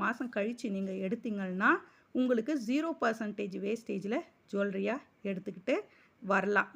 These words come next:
வெறும் ஜி எஸ் டி மட்டும் கட்டி. இந்த ஒன் டைம் டெபாசிட் ஸ்கீமு நம்ம காயினாவும் எடுத்துக்கலாம், ஜுவல்லரியாவும் எடுத்துக்கலாம். அப்படி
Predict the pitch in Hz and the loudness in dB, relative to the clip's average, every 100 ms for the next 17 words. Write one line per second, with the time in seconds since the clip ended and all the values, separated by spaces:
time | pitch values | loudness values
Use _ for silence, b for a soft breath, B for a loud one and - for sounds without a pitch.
0 | 190 202 220 190 226 208 208 196 185 - | -2 0 0 -2 -2 -2 -2 -4 -4 -4
1 | - 285 370 _ _ _ 180 170 220 - | -2 0 -2 _ _ _ -8 -4 -4 -6
2 | b b b 247 247 247 285 - _ _ | b b b 2 4 6 4 -2 _ _
3 | - 220 247 294 330 233 208 233 233 - | 0 2 2 2 4 4 2 0 0 -6
4 | - 202 233 339 320 202 196 208 202 220 | -2 0 2 0 0 -4 -2 0 0 2
5 | 220 262 269 226 247 269 370 403 214 208 | 2 4 2 2 -2 0 0 -2 -2 0
6 | 208 226 214 240 196 185 202 202 202 B | 0 2 2 2 -2 -6 -2 0 0 B
7 | B B 247 226 | B B 4 6